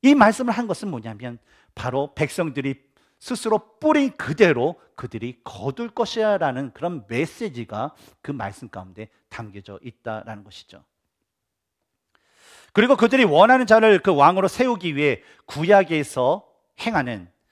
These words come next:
그런 제비뽑기를 실시하게 됩니다. 이 설교를 준비하면서 한번 말씀 시간 가운데 우리도 제비뽑기를 해서 선물을 주면 어떨까라고 이렇게 했다가 제 아내한테 엄청 혼났습니다. "아, 목사가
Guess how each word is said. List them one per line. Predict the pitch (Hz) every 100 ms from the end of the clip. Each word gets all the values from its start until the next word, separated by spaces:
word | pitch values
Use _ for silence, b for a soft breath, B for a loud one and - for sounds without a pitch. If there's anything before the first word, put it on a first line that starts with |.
| _ _ -
그런 | 135 139 127 - -
제비뽑기를 | 143 156 208 - 185 - - 110 87 80 _ _ 117 160 -
실시하게 | - 165 - 120 110
됩니다. | - 104 95 - - _ b b b
이 | 139
설교를 | - 190 190 180
준비하면서 | - 147 147 139 127 139 123 B B
한번 | - 170
말씀 | 127 135 - 170
시간 | - 156
가운데 | 151 139 135
우리도 | 120 120 131
제비뽑기를 | - 113 175 165 151 160 139
해서 | 123 147
선물을 | - 254 247 233 208
주면 | 151 143 139
어떨까라고 | 107 - 170 160 131 120 123
이렇게 | 113 127
했다가 | 139 - 113 135 - b b b
제 | - 113
아내한테 | 104 113 104 -
엄청 | 131 127 - 123
혼났습니다. | 147 131 - 104 95 92 _ b b b -
"아, | 107
목사가 | 101 - 107 104